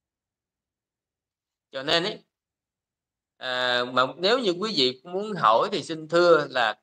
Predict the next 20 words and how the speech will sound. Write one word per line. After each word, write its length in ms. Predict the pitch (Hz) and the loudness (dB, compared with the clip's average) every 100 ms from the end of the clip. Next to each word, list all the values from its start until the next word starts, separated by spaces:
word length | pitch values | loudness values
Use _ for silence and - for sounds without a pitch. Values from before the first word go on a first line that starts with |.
| _ | _
các 320 | 165 196 208 - | 0 0 0 -2
châu 260 | 139 143 | -2 0
khác 320 | 151 185 202 | 0 0 0
họ 240 | - 101 104 | -2 0 0
không 440 | - 180 165 151 | 4 4 4 -2
có 280 | 156 165 190 104 | 4 6 6 2
đạo 300 | 104 110 123 | -2 -2 -4
gì 240 | 110 104 | -6 -8
cả, 300 | - 104 139 160 | -6 -2 0 -2
họ 60 | |
không 200 | 110 143 | -8 -10
có 60 | 147 | -8
tôn 140 | 143 | -6
giáo, 360 | 139 156 220 226 _ _ _ _ - | 2 6 6 2 _ _ _ _ -2
họ 160 | 113 | 0
là 100 | 117 | 0
những 140 | 113 156 | -4 -4
người 100 | 120 | 0
vô 180 | 139 | 0
thần. 260 | 139 135 104 | 2 0 0